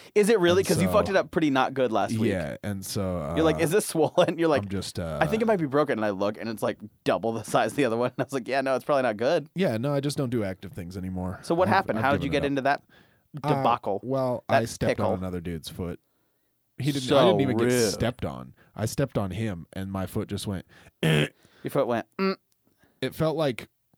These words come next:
Speaker 2: rolling your ankle really bad,
Speaker 1: But your foot.
Speaker 2: except in the middle of my foot.
Speaker 1: Yikes.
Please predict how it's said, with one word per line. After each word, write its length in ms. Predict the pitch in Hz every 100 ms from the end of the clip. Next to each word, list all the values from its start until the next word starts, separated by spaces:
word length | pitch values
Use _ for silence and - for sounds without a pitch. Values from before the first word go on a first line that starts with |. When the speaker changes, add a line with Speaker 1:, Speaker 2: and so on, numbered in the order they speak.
| _
Speaker 2:
rolling 400 | 98 101 110 117
your 120 | 104 92
ankle 260 | 98 131
really 240 | 127 127 127
bad, 400 | 127 131 143 -
Speaker 1:
But 100 | -
your 120 | 87 95
foot. 220 | - 78
Speaker 2:
except 300 | - 113 110
in 80 | 98
the 60 |
middle 260 | 95 90 85
of 140 | 87
my 100 | 90
foot. 380 | - - - - - _ -
Speaker 1:
Yikes. 460 | 101 90 - -